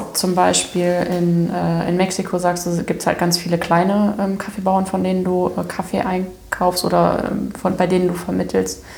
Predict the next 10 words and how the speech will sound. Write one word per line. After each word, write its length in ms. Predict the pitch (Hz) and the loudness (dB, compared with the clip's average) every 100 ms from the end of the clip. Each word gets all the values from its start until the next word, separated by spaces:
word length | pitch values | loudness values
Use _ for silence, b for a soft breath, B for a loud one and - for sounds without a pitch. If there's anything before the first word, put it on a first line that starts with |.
| B B B B B 175 | B B B B B -2
Wie 340 | 185 202 208 | 2 4 4
kommt 380 | - 190 185 180 | 2 2 0 2
dann 400 | 170 175 175 170 | 2 4 4 2
der, 460 | 170 170 175 175 185 | 4 4 4 2 0
ähm, 500 | 175 175 175 170 175 B B B B B - - | 0 0 0 0 -4 B B B B B -14 -6
der 220 | 180 170 | 0 0
Kaffee 320 | 165 190 214 | 0 -2 0
von 280 | 208 - 180 | 0 0 -2
denen 360 | 180 185 190 185 | 0 0 0 0
zu, 1300 | - - 180 185 185 180 180 180 180 170 175 - 208 | -2 -2 -2 -2 -2 -2 -2 -2 -2 -2 -2 -4 -8